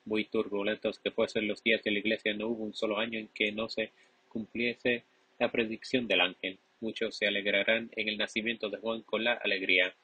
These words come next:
Su palabra, sus ejemplos, su intercesión daban ánimo a los mártires. Después del triunfo alcanzado por el Hijo de Dios sobre la negación pagana, cuando el testimonio de sangre sucedió el de la confesión en obras y alabanzas,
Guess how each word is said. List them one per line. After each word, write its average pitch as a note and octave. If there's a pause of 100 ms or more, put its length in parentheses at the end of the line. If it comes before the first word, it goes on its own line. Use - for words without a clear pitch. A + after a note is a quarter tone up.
(300)
Su -
palabra, G#2+
sus G#2
ejemplos, G#2+
su A2
intercesión G#2+ (540)
daban G#2+
ánimo A2
a -
los F2+
mártires. F2+ (220)
Después G2+
del G2
triunfo A2
alcanzado G#2
por G#2
el G2+
Hijo G#2
de G2
Dios G#2
sobre G2+
la G2
negación G2
pagana, G#2+ (560)
cuando A2
el G#2
testimonio A2
de G#2
sangre A2
sucedió A2
el G2+
de G#2
la G#2
confesión A2
en G#2
obras A2+
y G#2
alabanzas, F#2